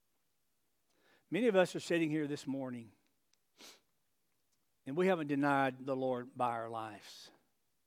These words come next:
We've lived that life. We've demonstrated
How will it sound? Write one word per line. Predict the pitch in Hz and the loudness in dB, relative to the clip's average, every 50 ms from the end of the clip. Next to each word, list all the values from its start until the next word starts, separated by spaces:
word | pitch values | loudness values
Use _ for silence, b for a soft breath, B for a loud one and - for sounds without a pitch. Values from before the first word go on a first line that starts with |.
| _ _ _ _ _ _ _ _ _ _ _ _ _ _ _ _ _ _ _ _ _ _ _ _ _ _ _ _ | _ _ _ _ _ _ _ _ _ _ _ _ _ _ _ _ _ _ _ _ _ _ _ _ _ _ _ _
We've | 147 156 147 | -6 -4 -2
lived | 139 139 139 135 | 0 0 0 0
that | 135 143 147 - | 0 -4 -4 -2
life. | 123 127 131 131 131 127 - 147 | -2 -2 -2 -2 -2 -6 -8 -8
We've | 139 139 123 120 | -8 -8 -6 -6
demonstrated | 131 131 131 131 123 - - - - 123 123 123 120 120 | -6 -6 -6 -6 -8 -10 -14 -10 -8 -8 -6 -6 -8 -10